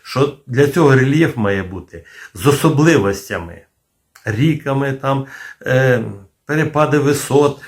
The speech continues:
перехрестя і так далі, і так далі, і так далі. Я хочу сказати, що,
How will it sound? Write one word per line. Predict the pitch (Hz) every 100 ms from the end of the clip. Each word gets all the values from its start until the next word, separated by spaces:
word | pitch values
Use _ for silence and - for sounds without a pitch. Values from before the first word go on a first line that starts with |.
| - -
перехрестя | 143 160 - 135 151 - 143
і |
так | 135 139 117
далі, | 147 143
і |
так | 139 123
далі, | 110 139 135
і |
так | 135 131
далі. | 104 90 85 - _ _ - - - -
Я | 113 156
хочу | 143 156 151 151
сказати, | 131 - 135 117 95 110
що, | - - 123 80